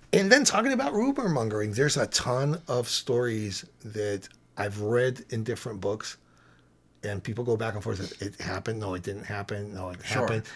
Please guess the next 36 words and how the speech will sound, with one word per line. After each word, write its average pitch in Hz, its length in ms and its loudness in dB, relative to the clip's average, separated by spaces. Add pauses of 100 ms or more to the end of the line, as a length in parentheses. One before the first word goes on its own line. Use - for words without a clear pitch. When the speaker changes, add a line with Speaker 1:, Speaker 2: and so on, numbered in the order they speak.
Speaker 1:
It 110 60 0
was 95 120 -4
grossly 98 440 -4
exaggerated." 95 600 -8
One 139 140 2
story 113 300 0
that 92 100 -8
I 90 80 -6
heard 98 480 -4 (280)
that 98 120 -2
I - 20 -2
think 123 240 -2
was 95 120 -4
grossly 104 340 -4
exaggerated 92 500 -6
from 92 160 -8
other 101 220 -4
sources 110 360 -4
that 110 100 -4
I've 107 160 -4
read, 113 260 -2 (120)
and 95 120 -8
I've 98 100 -4
actually 107 360 -2 (240)
been 110 160 -4
unable 101 500 -2
to 92 80 -2
find 101 320 -6
it - 140 -8
elsewhere 101 380 -4 (280)
a 104 40 -4
little 110 180 -2
bit 110 120 0
after 92 280 -6
that, 123 320 -2 (160)
Speaker 2:
Mm-hmm. 120 260 -4